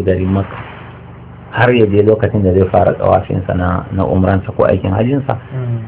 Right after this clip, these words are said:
Speaker 1: Yana yin wannan ainihin tsawafi, yana yin, "Labbaik Allahumma labbaik," zuwa ƙarshe.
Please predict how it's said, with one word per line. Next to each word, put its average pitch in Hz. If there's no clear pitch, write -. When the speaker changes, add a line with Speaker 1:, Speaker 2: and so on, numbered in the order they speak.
Speaker 1:
Yana 101
yin 101
wannan 90
ainihin 95
tsawafi, 95
yana 101
yin, 98
"Labbaik 95
Allahumma 92
labbaik," 90
zuwa 95
ƙarshe. 92